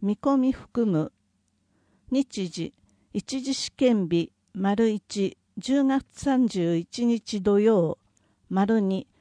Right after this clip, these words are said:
十月二十四日土曜。丸三、十月十七日土曜。申し込み、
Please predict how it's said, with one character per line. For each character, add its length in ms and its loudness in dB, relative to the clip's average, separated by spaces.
十 240 2
月 340 0
二 200 2
十 260 0
四 160 2
日 160 -2
土 200 2
曜。 400 2
丸 260 0
三、 460 -4
十 260 2
月 360 0
十 260 0
七 300 -4
日 360 0
土 220 4
曜。 400 2
申 220 2
し 160 -10
込 140 2
み、 280 -2